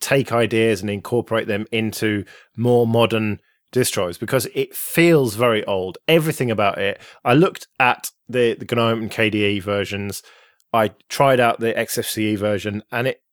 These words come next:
everything about it felt dated. It felt like there are more modern ways to do this stuff. But that's not to say you can't learn from the way they're doing some things,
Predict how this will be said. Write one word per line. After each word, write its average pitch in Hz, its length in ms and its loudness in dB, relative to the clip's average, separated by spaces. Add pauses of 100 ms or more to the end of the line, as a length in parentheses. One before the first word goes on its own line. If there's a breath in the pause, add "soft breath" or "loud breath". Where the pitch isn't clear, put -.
(120)
everything 165 560 2
about 120 340 0
it 107 160 -8
felt - 320 -6
dated. 98 520 -4 (140)
It 104 120 -8
felt 127 260 2
like 117 220 -2
there 113 160 0
are 107 240 2
more 120 340 0
modern 110 340 -2
ways 101 240 -4
to - 100 -8
do 107 180 -2
this 92 180 -8
stuff. 90 340 -8
But 120 240 2 (360 loud breath)
that's - 240 0
not 180 160 0
to - 80 -6
say 143 160 0
you 117 80 -2
can't 110 300 -4
learn 113 520 0
from 98 400 -6
the 95 120 -10
way 98 180 -2
they're 95 160 -6
doing 95 300 -6
some 90 260 -6
things, 92 420 -10